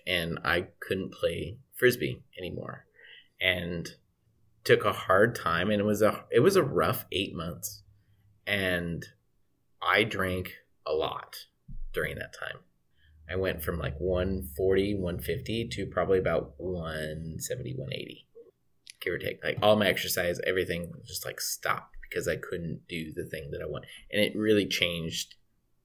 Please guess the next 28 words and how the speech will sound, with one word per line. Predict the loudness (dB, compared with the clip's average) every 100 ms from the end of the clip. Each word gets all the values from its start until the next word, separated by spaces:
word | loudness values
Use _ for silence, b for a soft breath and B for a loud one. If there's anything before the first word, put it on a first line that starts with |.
| _ 0
who | 4
I |
am. | 4 0 B B B B
Do | 4
I | 6
wanna | 8 6
remember | 4 4 8
that | 8 6 0 _ _ -20 _ _ 0
eight | 2
months? | 2 0 -2 -12 _ -14
No. | -8 -4 -2 -4 -8 _ _ _ _ _
I | -8
just | -4 0
remember | 0 0 0 0 -2 -6 _ -20 _ _ 0
the | 2
acceptance | 2 2 2 2 0
and | -2
the, | -4 -10 _
and | -2 -2
the | 0
good | 0
memories | 0 -2 -2
that | -4 -4
I |
had | -6 -8
after | -6 -6 -6 -12
it. | -14 _ B B B B
So | 2 8 10 12 10 8 4